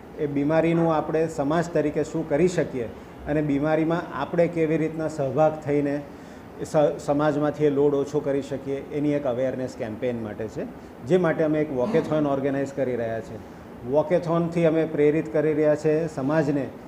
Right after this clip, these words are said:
કે હેલ્ધી લાઇફસ્ટાઇલ જીવી શકે, જે one of the most important વસ્તુ છે ટ્યુબરક્યુલોસિસ પ્રિવેન્શન માટે.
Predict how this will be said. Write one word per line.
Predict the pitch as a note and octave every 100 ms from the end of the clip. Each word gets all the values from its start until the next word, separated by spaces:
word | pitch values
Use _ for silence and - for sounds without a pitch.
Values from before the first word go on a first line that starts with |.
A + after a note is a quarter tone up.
| - -
કે | B2+ C#3
હેલ્ધી | D3+ E3
લાઇફસ્ટાઇલ | D3 C#3+ C#3+ D#3+ D#3
જીવી | D3 D3
શકે, | D3 D3 D3+ D3 - - - B2
જે | D#3
one | C3+
of | C#3+ C#3
the | C#3+
most | D3+ D3 C#3
important | B2 C3+ C3+ C#3
વસ્તુ | B2 A#2 - C3+
છે | B2 B2+ - -
ટ્યુબરક્યુલોસિસ | C3 A#2+ A#2+ B2 A#2 D3 D3+ - -
પ્રિવેન્શન | A2+ A2+ A2 A#2 G2+
માટે. | G2+ F#2+